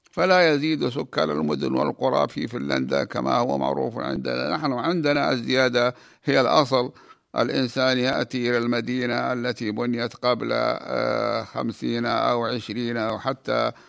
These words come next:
آه، خمسة عشر عاما، فيجد، آه، منازلها قد زادت والسكان قد زادوا، لكن هناك تأتي إلى المدينة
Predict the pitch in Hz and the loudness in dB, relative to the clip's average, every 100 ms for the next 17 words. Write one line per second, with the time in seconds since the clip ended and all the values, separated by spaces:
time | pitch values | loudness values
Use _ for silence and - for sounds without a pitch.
0 | _ _ - 113 113 117 120 120 123 113 | _ _ -6 -2 0 0 0 0 -2 -2
1 | - 123 - 120 117 110 120 120 110 110 | -4 -6 -4 -4 -2 -2 -2 -2 -2 -2
2 | 120 123 131 123 160 175 180 156 143 139 | 0 0 0 -2 0 0 2 0 0 -2
3 | 135 131 123 120 120 120 113 120 120 123 | -2 -2 -2 -2 -2 -2 -2 -2 0 0
4 | 120 123 120 123 117 123 113 123 120 113 | 0 0 2 2 2 -2 0 2 2 2
5 | 113 113 104 - 120 104 117 113 113 120 | -2 -2 -4 -4 -8 -6 -4 -4 -4 -6
6 | 107 120 117 113 - - - _ 120 151 | -2 0 0 -4 -6 -14 -20 _ 0 4
7 | 175 160 170 170 175 180 143 156 165 - | 4 4 4 4 4 0 0 2 2 2
8 | 143 135 135 131 127 135 131 | 0 2 2 0 0 0 0